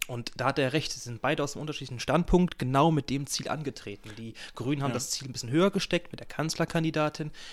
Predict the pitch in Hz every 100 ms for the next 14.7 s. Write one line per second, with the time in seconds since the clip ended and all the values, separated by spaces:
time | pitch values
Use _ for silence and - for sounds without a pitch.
0 | - - - 117 127 - 123 110 156 -
1 | 160 165 131 120 127 143 143 143 139 135
2 | 131 131 127 127 110 123 - 156 160 135
3 | 143 135 - 139 127 113 - - - 143
4 | - 120 139 - 147 143 - - - -
5 | - 120 - - - 117 120 147 - 120
6 | - 117 139 135 123 127 135 123 - -
7 | 117 127 - - 170 - - - 117 135
8 | - 113 - - - - - - - 156
9 | 151 - 160 - 190 - - - - -
10 | - - - - - 139 165 147 - 139
11 | 147 139 - 151 147 - 110 143 127 139
12 | - - 117 101 92 - 147 - 143 139
13 | 139 120 127 - 131 - 147 139 110 110
14 | 107 113 - 123 131 -